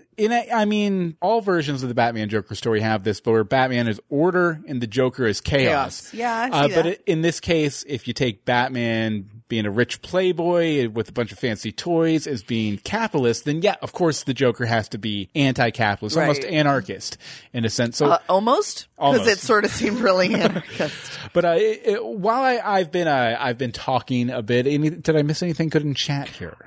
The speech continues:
Speaker 2: Um, let's see. Lone Wolf Pack says the biggest thing with me is the speaker had a clear view of the back where Gordon and Harvey were standing, unhidden. How did he not see them until Gordon shot his gun in the air?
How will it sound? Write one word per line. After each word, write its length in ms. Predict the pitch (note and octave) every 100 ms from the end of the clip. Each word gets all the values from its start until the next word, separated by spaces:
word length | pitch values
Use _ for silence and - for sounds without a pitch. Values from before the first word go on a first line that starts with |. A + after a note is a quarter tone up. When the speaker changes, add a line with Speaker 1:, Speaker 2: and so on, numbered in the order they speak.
| _
Speaker 2:
Um, 880 | F#3 G3+ G#3+ A#3 B3 C4 C#4 C#4 C#4
let's 260 | C4 G3+ -
see. 200 | - G3
Lone 160 | F3+ G3+
Wolf 140 | G3+
Pack 160 | - G3+
says 220 | G#3 G3
the 80 | G3
biggest 340 | F#3 F#3 A3+
thing 180 | - F3+
with 140 | F3+ E3+
me 180 | E3
is 180 | E3 E3+
the 100 | E3+
speaker 540 | E3+ - A3 - A#3+ A#3
had 180 | G3+
a 40 | F#3
clear 400 | - G#3+ A3 A#3+
view 240 | G3+ G#3
of 80 | F3
the 80 | E3
back 400 | - E3 E3 -
where 100 | E3
Gordon 420 | D#3+ E3+ E3+ F#3
and 80 | F3+
Harvey 260 | D#3+ D3
were 120 | D3 D3+
standing, 680 | - - B3 F4 A3+ D#3+ D#3+ - - - -
unhidden. 680 | F3+ F#3+ E3 F#3 E3+ C3+ - - -
How 240 | - G3 G3+
did 140 | A3+
he 100 | B3
not 220 | G#3 F3
see 140 | - F3+
them 140 | E3+
until 260 | E3+ F3 E3+
Gordon 280 | E3+ E3 F3
shot 240 | F#3 D3+
his 160 | D#3 D#3+
gun 220 | E3+ E3+
in 120 | C#3+
the 140 | C#3+
air? 220 | C3 D#3